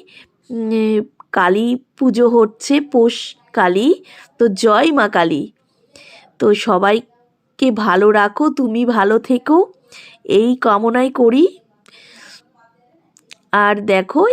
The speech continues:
তার পাশাপাশি দুধেও সেদ্ধ হয়ে গেছে পিঠে রেডি। তো এক গামলা হয়েছিল কিন্তু আমরা খেয়ে শেষ করে ফেলেছি, সেই টাইমে ভিডিওটা করা হয়নি,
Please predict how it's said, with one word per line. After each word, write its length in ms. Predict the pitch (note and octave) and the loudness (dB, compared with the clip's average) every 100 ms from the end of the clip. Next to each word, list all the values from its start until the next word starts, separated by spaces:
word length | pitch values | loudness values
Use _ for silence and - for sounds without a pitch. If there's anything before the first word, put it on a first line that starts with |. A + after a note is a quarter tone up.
| - _ _ | -2 _ _
তার 220 | A3 G3+ | -2 0
পাশাপাশি 680 | A3+ B3 B3+ D4+ C#4 C4 C#4 | 0 -2 -2 0 -2 -2 -6
দুধেও 720 | A3+ A#3+ A3 B3+ B3+ C4+ C#4 C#4+ | -2 -2 2 2 2 2 2 0
সেদ্ধ 400 | C#4+ B3 G#3 A#3+ | 0 -2 0 0
হয়ে 380 | B3+ A3 G#3+ | 2 0 0
গেছে 340 | G#3+ A3 A3 C4 | 0 -2 -2 -4
পিঠে 560 | B3+ A#3+ A#3+ C#4 C4 | -2 -4 -2 -2 2
রেডি। 540 | G#3+ G3 G3 B3 E4 - _ - - - _ _ | 2 2 2 2 0 -2 _ -20 -20 -20 _ _
তো 360 | A#3 A#3 A#3 A#3 - _ _ _ _ _ _ _ _ _ - | 0 4 4 0 -6 _ _ _ _ _ _ _ _ _ -4
এক 320 | G#3+ A3 - _ - | -2 -2 -6 _ -2
গামলা 360 | G#3 G3 A#3+ | 0 2 2
হয়েছিল 600 | C4 C4 C4 - A#3 A#3 | 2 2 0 -2 0 0
কিন্তু 520 | B3+ B3+ A3+ A3 B3+ B3 | -2 -6 -6 -4 0 2
আমরা 320 | G3 G#3 G#3+ | 2 0 -4
খেয়ে 340 | - G#3 G#3+ | -2 -2 -2
শেষ 300 | G#3+ G#3+ G3+ | 0 -4 -4
করে 240 | - A#3 A#3+ | -2 0 0
ফেলেছি, 520 | C4 B3+ B3+ D#4 F4+ _ - - - - | 0 0 -2 -6 -6 _ -20 -20 -20 -20
সেই 340 | - - A3+ A#3 | -4 0 0 2
টাইমে 500 | A#3 G3+ G#3+ A#3 A#3+ | 0 0 0 -2 -2
ভিডিওটা 520 | A3+ G#3 A3 A3 A3+ | -2 0 0 0 0
করা 300 | A3 G3 G3+ | 0 0 2
হয়নি, 540 | A3 G3+ G#3 G#3+ D4+ | 2 2 0 0 -4